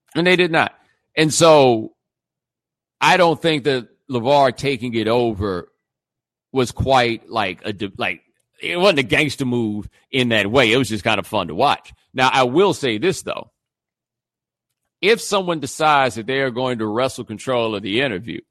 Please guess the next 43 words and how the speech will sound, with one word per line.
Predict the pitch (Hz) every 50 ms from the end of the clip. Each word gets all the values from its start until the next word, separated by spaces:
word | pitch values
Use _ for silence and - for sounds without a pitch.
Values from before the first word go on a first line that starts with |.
| _ _ _ _ _ _ _ _
how | - - 151 190 214
you | 226 190 180 156
respond | 135 120 - - - - 143 147 151 151 143 123 -
to | - 120 104 98
it | 98 92 87
depends | 90 92 - - 151 170 175 151 135 - 104
entirely | 104 - 85 - 127 135 180 170 147 127 117 107 104 98
on | 90 90
what | 95 120 120 -
the | 117 98
point | - - 110 107 98 95
of | 92
the | 95 87 92 98
interview | 92 80 82 80 80 78 71
was. | - - 107 139 156 - - - - _ - - - - _ _ _ _ _ _ _ _ _ _ _ _ _ _ _ _ _ _ _ _ _ _
So | - - 165 160
for | 127 117 120
Chris | - 156 135 -
Cuomo, | - - 226 226 196 165 143 127
for | - - 123 110 104
example, | 95 98 90 76 71 - _ _ _ _ _ _ _ _ _ _ _ _ _ _ _ _ _ _ -
if | - 185 240 - -
he | - 226 226
were | 196 170 151 135
really | 120 110 120 139 147 170 165 170 175
trying | - 160 160 160 160 160
to | 151 139
get | 120 160 151 -
some | - 143 131
answers, | 139 156 202 202 - - 180 190 185 175 - - _ _ _ _ _ _ _ _ _ -
then | 131 131
he | 117 143 185 190
would | 170 165 156
have | 143 135
needed | 139 139 135 127 98
to | 113
find | - - - 127 120 117 110 104
a | 107
way | 104 110 107 101
to | 95
bring | 87 90 101 95 82 80
it | 73 80 -
back. | - 98 - - - - _